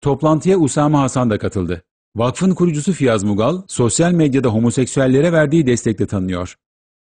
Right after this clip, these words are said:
İngiltere'nin ünlü homoseksüellerinden Peter Tatchell'la sıkı bağlantı içinde olan Fiyaz Mughal,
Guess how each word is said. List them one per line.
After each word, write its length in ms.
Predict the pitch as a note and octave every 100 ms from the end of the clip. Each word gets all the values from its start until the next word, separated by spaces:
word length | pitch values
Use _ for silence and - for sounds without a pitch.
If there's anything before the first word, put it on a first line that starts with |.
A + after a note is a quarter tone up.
| _
İngiltere'nin 680 | B2 B2+ B2+ B2+ D#3+ E3 E3+ C#3
ünlü 180 | B2
homoseksüellerinden 1000 | E3 E3+ C3+ C3+ - C3+ B2+ B2+ B2+ B2
Peter 340 | G2+ A#2+ D3 B2
Tatchell'la 460 | C3+ D#3 D#3+ B2
sıkı 260 | G2+ - D#3
bağlantı 380 | C#3+ C#3 C3+ F#3+
içinde 260 | E3 C3+
olan 200 | A2+ G#2
Fiyaz 300 | F#2+ A2 G2+
Mughal, 340 | F#2+ G2+ C#3+